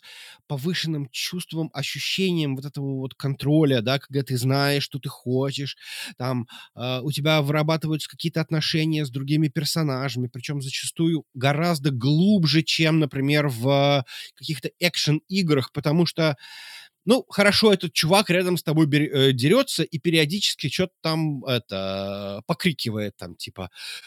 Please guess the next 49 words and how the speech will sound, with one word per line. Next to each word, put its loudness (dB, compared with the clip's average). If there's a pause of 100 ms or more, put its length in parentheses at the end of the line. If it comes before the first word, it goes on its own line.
(140)
«Бей 6
его 4
с 0
размаху!» 2
или -4
там: -12 (420)
«Оглушай 6
его 4
справа!» 2 (180)
Или: 0
«Нет, 0
давай 4
я 6
с -4
него 6
ботинки 2
сниму». -4 (540)
Я 2
понимаю, 0
ты -4
как -6
бы, -2
да, 2
ты -4
к -12
нему 2
п-, -16 (380)
немножечко -4
пристрастился -4
и 0
даже 0
отчасти -2
думаешь: 0
«Ну, 0
это -4
мой 4
братуха, 2
да, 4
мне 2
не 4
очень 2
хотелось -4
бы, -8
чтобы -8
с -6
ним 0
чё-то -8
плохое -2
случилось». -10